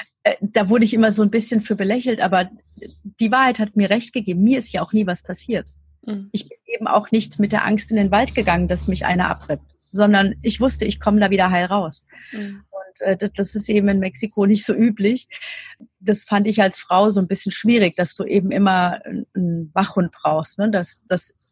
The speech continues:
Speaker 1: du immer irgendwie aufpassen musst, wo du hingehst, mit wem du wohin gehst, ähm, was du machst, dass du aufpasst, dass du nicht irgendwie überfallen wirst oder so.
Speaker 2: Mhm.
Speaker 1: Das kannte ich halt gar nicht. Und mir ist aber auch, wie gesagt, nie was passiert.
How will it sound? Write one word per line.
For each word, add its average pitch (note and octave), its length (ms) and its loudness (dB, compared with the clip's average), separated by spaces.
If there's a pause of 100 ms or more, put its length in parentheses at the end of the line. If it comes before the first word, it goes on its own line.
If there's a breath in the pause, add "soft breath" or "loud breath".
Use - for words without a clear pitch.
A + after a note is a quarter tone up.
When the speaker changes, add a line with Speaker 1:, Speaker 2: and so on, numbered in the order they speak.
(100)
Speaker 1:
du F#3+ 220 -4
immer G#3 200 4
irgendwie F#3+ 340 2
aufpassen F#3 540 0
musst, F3 300 -6
wo G3+ 80 4
du G3+ 120 4
hingehst, F#3 460 2
mit F3+ 120 -12
wem F#3+ 160 4
du F3+ 80 0
wohin F3 400 0
gehst, E3 360 -4
ähm, E3 220 -6 (720 loud breath)
was G3 260 0
du G3 100 0
machst, F#3 340 0
dass E3+ 140 -4
du F3 260 -4 (220)
aufpasst, G3 480 0
dass F3 100 -2
du - 120 -6
nicht F#3 220 -2
irgendwie F#3 200 0
überfallen F#3+ 520 2
wirst F3 220 0
oder F3 120 2
so. E3+ 120 -2 (320 loud breath)
Speaker 2:
Mhm. G3+ 160 -8
Speaker 1:
Das G3+ 340 0
kannte A3+ 300 2
ich - 240 -2
halt E3 180 -2
gar D#3 220 2
nicht. G3+ 360 -4
Und F3 340 -4 (140)
mir A3+ 100 4
ist A3+ 100 2
aber F#3 180 4
auch, F3 100 0 (180)
wie G3 80 0
gesagt, F#3+ 320 -2
nie F3+ 120 0
was E3+ 200 -2
passiert. F#3 500 -6